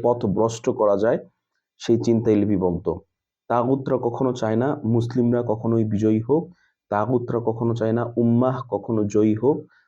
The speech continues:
তাগুতরা কখনো চায় না এই মুসলিম উম্মাহ কখনো নিজের পায়ে দাঁড়াক। তাই আপনাকে দেখেন, আজ থেকে বিশ পঁচিশ বছর আগে মানুষ এতটা হতাশ ছিল না।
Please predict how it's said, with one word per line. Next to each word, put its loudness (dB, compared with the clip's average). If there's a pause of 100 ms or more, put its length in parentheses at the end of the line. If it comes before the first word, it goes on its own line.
(180)
তাগুতরা 0
কখনো -2
চায় -4
না -2 (280)
এই 4
মুসলিম 0
উম্মাহ 2
কখনো -2
নিজের 2
পায়ে -2
দাঁড়াক। -4 (500)
তাই 2 (500)
আপনাকে -2 (100)
দেখেন, -2
আজ -8
থেকে -2
বিশ -2
পঁচিশ 0
বছর -2
আগে -2
মানুষ -2
এতটা -2
হতাশ -4
ছিল -2
না। -4